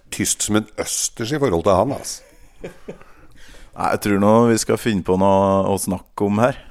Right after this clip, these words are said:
Speaker 2: Men jeg bruker jo å starte med, hvordan har du det akkurat nå, Geir Skau?
Speaker 1: Akkurat nå har jeg det veldig bra. Eh, du nevnte jo tidligere her at vi skal ha,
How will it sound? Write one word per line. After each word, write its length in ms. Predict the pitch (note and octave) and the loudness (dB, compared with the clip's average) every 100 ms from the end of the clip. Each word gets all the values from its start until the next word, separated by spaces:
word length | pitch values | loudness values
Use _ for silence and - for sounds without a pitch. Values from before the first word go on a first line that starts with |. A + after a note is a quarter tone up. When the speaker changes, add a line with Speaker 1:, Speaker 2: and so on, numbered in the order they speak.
| - | -6
Speaker 2:
Men 240 | A#2+ A#2+ | -2 2
jeg 300 | A#2 A#2 A#2 | 4 4 2
bruker 300 | B2 A#2+ A2+ | 0 0 2
jo 100 | B2 A#2+ | 4 4
å 100 | A#2+ | 2
starte 320 | - G2+ - | -2 -4 -4
med, 480 | A2 G#2 G2+ G2 G2 | -4 -2 0 -2 -4
hvordan 240 | A2+ - G2+ | -6 -2 2
har 180 | F2+ F2+ | 2 2
du 80 | |
det 160 | F#2 G#2 F#2+ _ - - - _ - E2+ | -2 -6 -8 _ -20 -20 -20 _ -6 -4
akkurat 320 | - F#2+ G2 | 0 -2 0
nå, 140 | G2 G2+ F2 - - | 0 -2 -4 -10 -4
Geir 160 | D#2+ D#2 | -2 -2
Skau? 300 | - G#2 G2+ - - - | -6 -12 -16 -20 -10 -6
Speaker 1:
Akkurat 360 | B2 E3+ F3 D#3+ | -2 2 2 4
nå 140 | D#3 F#3+ | 4 4
har 140 | C#3+ B2+ | 4 2
jeg 60 | |
det 100 | D3 | -2
veldig 280 | D3+ C3 B2+ C3 | -2 0 2 4
bra. 140 | D#3 G#3+ A3 F3 | 4 4 2 2
Eh, 380 | D#3 D3+ D3+ D3 | 4 4 4 2
du 140 | C#3 C#3+ | 0 0
nevnte 320 | D3 G#2+ - | 2 0 0
jo 120 | C3+ C#3+ C#3 | 2 4 2
tidligere 360 | C3+ G2+ G#2 A2 | 2 2 2 4
her 120 | B2 | 2
at 100 | B2 B2+ | 2 0
vi 80 | A2+ | -2
skal 220 | - B2 G#2+ | 0 0 4
ha, 140 | A#2 | 4